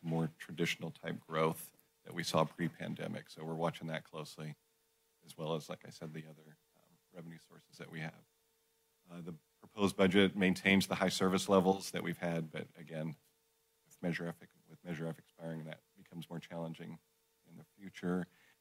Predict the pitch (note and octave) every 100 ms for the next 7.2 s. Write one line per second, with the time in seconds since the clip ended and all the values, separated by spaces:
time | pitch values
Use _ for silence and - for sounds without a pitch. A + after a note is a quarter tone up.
0 | _ - F#2 F#2 F#2 F#2+ G#2+ G2 F#2+ F#2
1 | F2+ F2+ F2+ F2+ F2+ E2+ E2+ F#2 E2+ E2+
2 | - F#2+ F2+ E2+ E2 E2+ E2+ - F#2+ F2+
3 | F2+ F2+ E2+ F2 E2+ D#2+ D#2 _ _ _
4 | - F2 F2 E2+ - F2 E2+ D#2+ D#2 -
5 | F2 D#2+ D#2+ E2 E2+ E2+ - _ _ _
6 | E2 F2 G2+ - A#2 A#2 A#2+ A#2+ A#2 A2+
7 | A2+